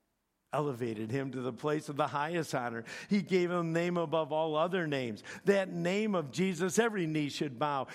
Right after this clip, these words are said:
in heaven and on earth and under the earth. And every tongue shall declare that Jesus is Lord to the glory of God the Father.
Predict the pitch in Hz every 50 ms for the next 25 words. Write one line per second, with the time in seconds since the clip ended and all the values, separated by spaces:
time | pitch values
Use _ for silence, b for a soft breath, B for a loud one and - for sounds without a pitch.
0 | B B - 208 196 190 175 202 247 247 214 220 196 175 170 170 185 190 190 202
1 | - - 269 262 254 226 196 - 214 208 196 - - 262 269 269 277 240 220 175
2 | 196 185 175 165 151 139 - - B B B B B B B 226 220 - - -
3 | - 302 339 349 294 269 247 - - - 226 240 214 202 185 170 165 156 151 135
4 | - - 170 165 151 151 143 147 - 151 160 151 147 139 143 139 127 123 113 107
5 | 104 110 160 311 330 311 269 190 190 175 160 - 196 170 143 120 131 139 151 175
6 | 233 262 262 240 214 190 170 - B B B B B - 185 151 156 151 - -
7 | 135 143 170 185 202 214 220 226 220 220 B B B B 160 147 127 - 147 147
8 | 156 160 165 156 131 B B B B - 160 156 - - 156 147 139 139 123 123
9 | 113 107